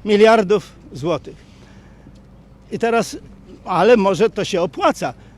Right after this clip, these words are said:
dlatego że bezpieczeństwo energetyczne jest bardzo ważne. To był koronny argument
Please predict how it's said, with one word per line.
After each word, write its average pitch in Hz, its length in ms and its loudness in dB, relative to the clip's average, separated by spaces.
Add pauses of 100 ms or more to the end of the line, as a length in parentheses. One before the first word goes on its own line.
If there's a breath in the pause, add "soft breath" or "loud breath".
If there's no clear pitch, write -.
dlatego 170 460 -2
że 170 120 -2
bezpieczeństwo 190 800 -2
energetyczne 160 800 -6
jest 165 300 -8
bardzo 170 340 -4
ważne. 147 380 -6 (300 loud breath)
To 226 120 -2
był 269 120 -4
koronny 233 500 0
argument 185 640 -4